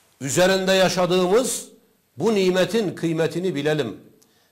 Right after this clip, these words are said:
Değerli kardeşlerim, Allah Celle Celaluhu, siz nimete şükrederseniz nimetimi artırırım.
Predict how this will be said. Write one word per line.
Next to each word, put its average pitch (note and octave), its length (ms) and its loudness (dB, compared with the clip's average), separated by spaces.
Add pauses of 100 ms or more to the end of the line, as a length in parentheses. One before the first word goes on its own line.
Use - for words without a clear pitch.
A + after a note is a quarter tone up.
(160)
Değerli D#3 340 -2
kardeşlerim, E3+ 840 -2 (400)
Allah D#3+ 680 2 (360)
Celle E3+ 360 2
Celaluhu, E3 1000 2 (440)
siz A3+ 640 -2 (380)
nimete F#3 500 2
şükrederseniz A3 1160 -2 (360)
nimetimi D#3 560 -2
artırırım. C#3+ 760 -2